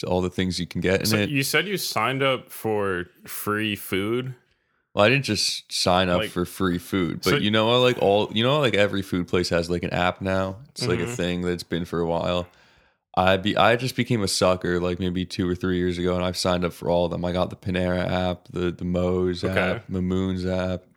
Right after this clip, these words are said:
Speaker 1: Starbucks app, Dunkin' app. And when you, when you sign up for all of them, they ask you to put your birthday in. So,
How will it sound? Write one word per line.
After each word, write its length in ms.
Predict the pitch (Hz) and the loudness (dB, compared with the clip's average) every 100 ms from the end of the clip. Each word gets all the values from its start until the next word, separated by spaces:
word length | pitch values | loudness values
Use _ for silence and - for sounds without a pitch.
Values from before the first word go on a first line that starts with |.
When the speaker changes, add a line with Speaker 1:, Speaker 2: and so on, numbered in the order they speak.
| _ _ _ _ _ - | _ _ _ _ _ -10
Speaker 1:
Starbucks 600 | - 95 95 92 92 - | 2 4 6 2 -2 0
app, 480 | 98 95 95 92 - - | 0 2 0 -2 -10 -6
Dunkin' 420 | - 92 92 95 | 2 2 2 0
app. 380 | 92 95 95 92 - - - - - - - | 0 2 0 -2 -8 -16 -16 -14 -16 -16 -2
And 380 | 92 92 92 90 | 2 2 2 0
when 160 | 98 | 0
you, 160 | 101 98 | 2 0
when 140 | 82 | 0
you 60 | 98 | -2
sign 260 | 87 101 104 | 0 0 0
up 120 | 120 | 0
for 120 | 104 | 0
all 60 | 95 | 0
of 60 | |
them, 120 | 90 | 0
they 100 | 92 92 | 0 0
ask 180 | 92 | 0
you 60 | 95 | 0
to 40 | 87 | 2
put 160 | 92 | 2
your 80 | 87 | 2
birthday 480 | 80 95 101 90 90 | 6 6 6 4 4
in. 160 | 87 | 2
So, 440 | 87 - 87 87 | 2 4 4 4